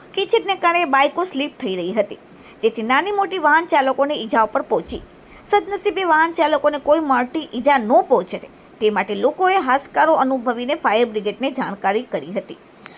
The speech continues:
ઘટનાની જાણ થતાં મેટ્રોના કામગીરીઓએ કીચડ સાફ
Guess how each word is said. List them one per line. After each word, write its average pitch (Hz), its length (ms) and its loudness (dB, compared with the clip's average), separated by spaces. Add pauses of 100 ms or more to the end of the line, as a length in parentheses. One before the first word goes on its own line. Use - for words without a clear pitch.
(140)
ઘટનાની 403 360 4
જાણ 349 220 2
થતાં 349 260 2
મેટ્રોના 311 380 0
કામગીરીઓએ 262 640 2
કીચડ 294 360 -4
સાફ 285 200 2